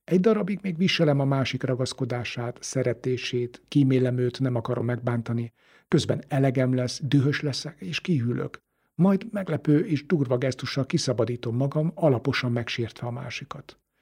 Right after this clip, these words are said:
Ilyenkor eltölt a bűntudat, igyekszem újra közeledni, vagy végleg továbbállok.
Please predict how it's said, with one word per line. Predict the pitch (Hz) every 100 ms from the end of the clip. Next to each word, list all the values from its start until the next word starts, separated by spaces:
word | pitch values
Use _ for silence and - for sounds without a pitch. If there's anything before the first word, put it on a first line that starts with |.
| _ _ _ _ _ _ _
Ilyenkor | - 131 117 127 147
eltölt | 123 117 110
a | 151
bűntudat, | 139 151 143 139 131 123 - _ _
igyekszem | - 123 123 120 147
újra | 165 151 143
közeledni, | 143 147 139 131 139 - _ _
vagy | 190 185 165
végleg | 139 123 113
továbbállok. | - 110 98 101 135 139 135 -